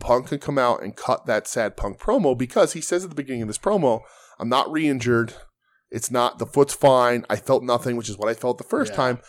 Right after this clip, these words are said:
Speaker 1: "Doctors looked at me. It's fine. It's in my head. I got the yips. It's in my
Speaker 2: Yep.
Speaker 1: head a little bit,"
Speaker 2: Yeah.
Speaker 1: right? He could have done that on Rampage, come out after, on Rampage after he got beat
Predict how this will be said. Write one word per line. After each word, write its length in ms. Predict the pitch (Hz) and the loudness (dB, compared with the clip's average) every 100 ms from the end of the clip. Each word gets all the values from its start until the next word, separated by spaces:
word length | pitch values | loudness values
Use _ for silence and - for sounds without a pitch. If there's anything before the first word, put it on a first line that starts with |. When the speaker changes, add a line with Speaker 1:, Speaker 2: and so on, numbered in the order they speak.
| - _ | -20 _
Speaker 1:
"Doctors 420 | 127 113 - 143 | -2 -2 -2 -2
looked 220 | 123 131 131 | 2 0 0
at 60 | |
me. 140 | 127 127 | -4 -4
It's 240 | 117 123 | -6 -6
fine. 400 | - 139 131 123 | -4 0 0 0
It's 220 | 92 95 139 | -6 -10 -6
in 80 | |
my 120 | 127 110 | -4 -4
head. 140 | 110 | -4
I 40 | |
got 140 | 113 110 | -6 -6
the 80 | 110 | -4
yips. 260 | 113 110 | -2 -4
It's 140 | 107 131 | -4 0
in 60 | |
my 60 | 123 | 2
Speaker 2:
Yep. 80 | 110 | 2
Speaker 1:
head 140 | 110 | -2
a 20 | 98 | -2
little 220 | 85 80 | -8 -12
bit," 160 | 76 | -10
Speaker 2:
Yeah. 60 | 92 | -6
Speaker 1:
right? 220 | 104 131 - - - | -4 -4 -8 -18 -6
He 120 | 170 | -4
could 220 | 160 214 | -4 -4
have 180 | 233 127 | -4 -2
done 220 | 147 139 | 2 2
that 160 | 151 143 | 2 2
on 160 | 123 104 | 2 0
Rampage, 800 | 110 147 202 98 85 76 - - - - - | -2 -2 -2 -6 -10 -10 -10 -12 -18 -16 -4
come 160 | 131 | 2
out 200 | 160 131 - - | 4 4 -2 -2
after, 360 | 123 131 - - | 0 0 -2 2
on 180 | 143 | 4
Rampage 560 | 160 151 139 143 135 120 101 | 4 2 2 2 0 -2 -2
after 320 | 117 - 131 | -2 0 0
he 80 | 135 | 4
got 220 | 131 127 | 2 2
beat 320 | 117 113 | -4 -4